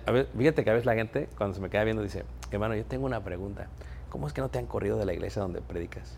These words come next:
Y yo, "¿Pero por qué me van a correr? Si porque no estás allá". Digo, "No, no entiendo este concepto". Dice, "Si es que andas por todos lados, pero no andas en la iglesia". Le digo, "¿Pero cuál es el problema?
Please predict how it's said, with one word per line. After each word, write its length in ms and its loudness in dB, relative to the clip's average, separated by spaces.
Y 40 -2
yo, 60 0
"¿Pero 160 -2
por 200 -6
qué 100 -6
me 80 -4
van 200 -4
a 60 -4
correr? 440 -2
Si 120 -8
porque 180 0
no 60 4
estás 300 2
allá". 300 0
Digo, 160 -4
"No, 120 0
no 80 0
entiendo 340 0
este 180 -6
concepto". 420 -4
Dice, 200 4
"Si 80 2
es 60 0
que 100 4
andas 220 4
por 160 6
todos 140 6
lados, 140 4
pero 100 2
no 40 6
andas 160 2
en 60 4
la 60 6
iglesia". 220 -2
Le 80 -4
digo, 140 -4
"¿Pero 120 -6
cuál 140 2
es 80 -2
el 60 -2
problema? 480 -4